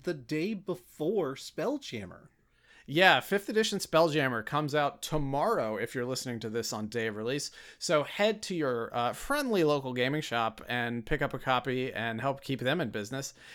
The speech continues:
Speaker 2: If you're in the Richmond area, I think you know where this is going.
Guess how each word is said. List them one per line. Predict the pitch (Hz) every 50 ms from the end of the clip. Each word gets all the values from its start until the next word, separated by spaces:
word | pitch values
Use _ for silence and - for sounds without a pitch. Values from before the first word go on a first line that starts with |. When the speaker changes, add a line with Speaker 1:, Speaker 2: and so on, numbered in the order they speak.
| - -
Speaker 2:
If | - 156 165 -
you're | 147 147 139 135
in | 131 131
the | 120 117
Richmond | 113 127 165 - - 143 123 113
area, | 107 104 107 110 117 123 135 165 - - - _ -
I | - 101
think | 110 123 117 104
you | 123 123
know | 127 127 127
where | 131 135 131
this | 156 170 - -
is | 127
going. | - 139 120 123 139 165 180